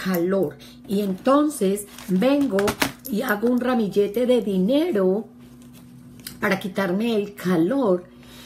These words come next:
Y entonces va a venir la, la, la envidiosita del frente de la casa y me va a decir, "Ay, Melda tan creída. Ella se volvió toda una prostituta".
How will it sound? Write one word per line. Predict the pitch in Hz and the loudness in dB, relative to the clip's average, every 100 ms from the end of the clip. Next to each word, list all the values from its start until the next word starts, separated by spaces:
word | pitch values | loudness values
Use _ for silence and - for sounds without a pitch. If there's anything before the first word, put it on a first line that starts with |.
| - - | -10 0
Y | 214 | 0
entonces | 190 233 214 196 269 - - - - | 2 0 0 0 0 -2 -14 -20 -4
va | 208 202 | 2 4
a | 202 | 4
venir | 240 247 240 | 2 2 2
la, | 247 240 233 233 - | 0 2 2 0 0
la, | 175 180 185 185 - - - | 2 2 0 -4 -12 -6 2
la | 185 190 190 190 - | 2 2 -4 -6 -2
envidiosita | 208 208 180 190 185 190 220 | -2 0 2 2 0 -2 0
del | 262 220 185 | 0 2 2
frente | 165 202 202 190 | 2 0 0 0
de | 233 | 0
la | 226 | 0
casa | - 226 233 | 0 -2 0
y | |
me | 208 | 0
va | |
a | 190 | 0
decir, | 262 | 0
"Ay, | 254 | 2
Melda | 226 180 175 | 2 2 0
tan | 262 214 | -2 -4
creída. | 220 190 175 170 175 160 - - 214 - 160 | -2 2 2 4 2 0 -2 -4 -4 -4 -2
Ella | 220 202 240 | 2 2 2
se | 277 | 2
volvió | 233 196 185 233 269 294 349 - - - - - | 4 4 2 2 4 4 2 -8 -20 -20 -20 0
toda | 240 269 294 269 | 4 6 4 2
una | 202 185 - | 0 -2 -2
prostituta". | 233 190 - 185 - 160 - 131 | -2 -4 -4 -4 -2 -4 -6 -12